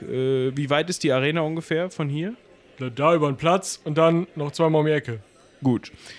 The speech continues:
Speaker 1: Ich würde vorschlagen, ihr und eure zwanzig besten Männer und Frauen begleiten mich dorthin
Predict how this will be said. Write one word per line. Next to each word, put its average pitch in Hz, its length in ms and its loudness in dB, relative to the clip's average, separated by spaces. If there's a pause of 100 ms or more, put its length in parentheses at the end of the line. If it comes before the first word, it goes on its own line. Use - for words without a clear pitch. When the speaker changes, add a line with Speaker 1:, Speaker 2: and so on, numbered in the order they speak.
(140)
Speaker 1:
Ich 190 180 0
würde 196 200 2
vorschlagen, 151 840 0 (440)
ihr 165 320 2 (580)
und 143 160 -2
eure 147 460 0 (680)
zwanzig 165 540 -4
besten 139 480 -4
Männer 135 260 -2
und 120 160 -4
Frauen 135 420 -2 (840)
begleiten 131 460 0
mich 175 180 -4
dorthin 175 380 0